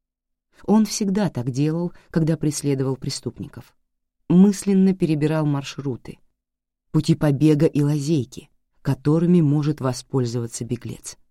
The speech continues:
Дебби ни от кого не пряталась. Но в методах поиска это ничего не меняло. «Мне до сих пор не верится, что ты ушёл из бюро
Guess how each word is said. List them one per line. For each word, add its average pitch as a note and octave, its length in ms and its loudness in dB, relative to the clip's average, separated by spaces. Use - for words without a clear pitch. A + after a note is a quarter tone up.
Дебби A2+ 440 -2
ни B2 160 0
от A#2+ 160 -6
кого A2 260 -6
не A#2 140 -2
пряталась. - 640 -6
Но G3 240 4
в F#3+ 80 2
методах F3+ 500 4
поиска F#3+ 580 -2
это D#3+ 220 -2
ничего D3+ 420 -2
не C3 140 -2
меняло. A#2 460 -6
«Мне D#3+ 380 4
до D#3 80 2
сих - 220 -2
пор E3 200 2
не D#3+ 160 2
верится, E3+ 400 2
что D3+ 220 -4
ты D#3+ 180 0
ушёл D3+ 360 2
из C#3+ 120 0
бюро D3+ 460 0